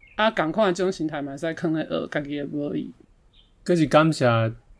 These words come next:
Speaker 2: 咧讨论咱的，咱旧伫遮这一集，就是E P三九集，这个 podcast，不管有什么留言啊，
Speaker 1: 对啊，
Speaker 2: 尤其
Speaker 1: 我觉得就是感谢，
Speaker 2: 正向的留言。
Speaker 1: 对，对，对，就是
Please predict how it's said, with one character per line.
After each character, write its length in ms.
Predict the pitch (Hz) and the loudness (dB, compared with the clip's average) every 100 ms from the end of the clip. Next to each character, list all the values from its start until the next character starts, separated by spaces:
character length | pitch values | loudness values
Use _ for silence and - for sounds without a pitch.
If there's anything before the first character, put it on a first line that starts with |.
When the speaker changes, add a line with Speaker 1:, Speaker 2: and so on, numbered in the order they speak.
| _ - | _ -8
Speaker 2:
咧 80 | |
讨 240 | 131 143 131 | -2 4 6
论 260 | 123 110 | 6 4
咱 240 | 113 120 120 | 2 2 2
的， 320 | 117 107 107 - - - - _ _ _ - | 0 -2 -6 -10 -20 -20 -20 _ _ _ -4
咱 400 | 120 123 127 127 _ _ _ - | -2 0 -4 -8 _ _ _ -4
旧 140 | 110 | -2
伫 120 | 101 | -2
遮 240 | 95 117 113 | 0 0 2
这 140 | 110 | 2
一 60 | 110 | 0
集， 280 | 98 92 90 | -2 -8 -6
就 120 | 98 | -6
是 60 | |
E 200 | 95 104 | -6 -6
P 140 | 110 110 | -4 -4
三 220 | 107 104 | -4 -6
九 140 | 95 | -6
集， 200 | 87 90 139 139 - - | -8 -12 -14 -16 -20 -20
这 140 | - 107 | -4 -4
个 40 | |
podcast， 720 | 90 107 98 107 92 87 - - - - - | -2 -4 -4 -6 -10 -12 -18 -18 -20 -20 -6
不 80 | |
管 160 | 131 107 | 0 2
有 60 | 101 | 2
什 80 | |
么 80 | 113 | 2
留 260 | 113 101 101 | 2 2 -2
言 180 | 98 90 | -4 -8
啊， 140 | - - | -12 4
Speaker 1:
对 80 | 254 | 6
啊， 140 | 262 | 8
Speaker 2:
尤 140 | 277 339 | 8 10
其 120 | 330 | 8
Speaker 1:
我 80 | 320 | 10
觉 80 | |
得 40 | 185 | 8
就 40 | |
是 280 | 123 127 120 | 8 8 10
感 200 | 117 - | 10 8
谢， 60 | 117 | 8
Speaker 2:
正 80 | |
向 160 | 254 233 | 8 6
的 60 | 226 | 2
留 180 | 247 247 | 2 2
言。 120 | 247 | 2
Speaker 1:
对， 0 | |
对， 0 | |
对， 160 | 240 | 2
就 100 | 240 | 2
是 200 | 240 226 | 2 2